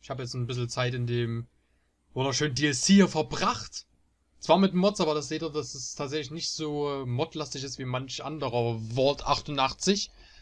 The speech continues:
Vorher war's ja Starlight Drive-In. Hier zeige ich euch jetzt mal meinen Vault achtundachtzig.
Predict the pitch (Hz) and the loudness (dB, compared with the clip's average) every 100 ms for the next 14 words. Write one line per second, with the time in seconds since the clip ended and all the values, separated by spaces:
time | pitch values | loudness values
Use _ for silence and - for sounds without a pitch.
0 | - _ _ _ _ _ _ _ _ _ | -20 _ _ _ _ _ _ _ _ _
1 | _ _ _ _ - - 196 185 180 180 | _ _ _ _ -8 4 6 6 4 2
2 | 165 - 170 170 165 - 165 156 220 262 | 0 0 0 2 0 2 0 2 0 0
3 | 262 _ _ _ - - 170 175 170 151 | -4 _ _ _ -4 2 4 4 2 0
4 | 151 151 147 139 143 131 135 123 131 - | -2 -2 -4 -2 -2 -4 -6 -6 -8 -6
5 | 156 - - - | -6 -6 -10 -10